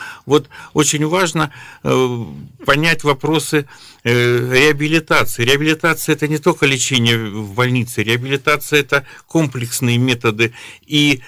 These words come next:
социальные, и медицинские. И вот здесь как раз обучаются и родственники, и больные правильному поведению, правильному приёму лекарств. Сейчас очень много говорят о,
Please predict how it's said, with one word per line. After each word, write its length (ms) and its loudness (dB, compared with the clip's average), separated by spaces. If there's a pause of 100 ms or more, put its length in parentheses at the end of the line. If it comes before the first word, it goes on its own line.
социальные, 720 2
и 20 0
медицинские. 880 -4
И 80 -4
вот 200 0
здесь 300 -2
как 240 -12
раз 260 0 (280)
обучаются 720 2
и 60 4
родственники, 720 -2
и 40 2
больные 640 0 (540)
правильному 580 2
поведению, 640 0
правильному 480 0
приёму 480 2
лекарств. 460 2
Сейчас 160 -4
очень 220 -4
много 240 -4
говорят 400 2
о, 140 2